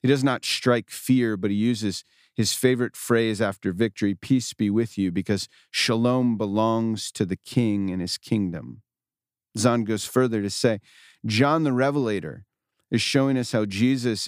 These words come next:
saves the world, not how Jesus kills the world." The book of Revelation is not where the gos-,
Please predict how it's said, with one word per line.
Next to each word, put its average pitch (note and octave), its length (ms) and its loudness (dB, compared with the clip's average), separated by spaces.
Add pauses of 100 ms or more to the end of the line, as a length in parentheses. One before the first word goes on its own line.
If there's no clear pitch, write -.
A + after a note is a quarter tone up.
saves C3+ 640 0
the A2 100 0
world, G#2 600 -2 (420)
not A2+ 160 2
how B2 160 0
Jesus G2+ 480 -2
kills A2 500 -2
the F2 100 -8
world." - 420 -12 (840)
The A2 100 0
book C#3 220 2
of A#2 120 0
Revelation A#2 680 0
is F#2+ 140 -2
not A#2 200 2
where A#2 120 0
the G2 100 -4
gos-, A2+ 480 0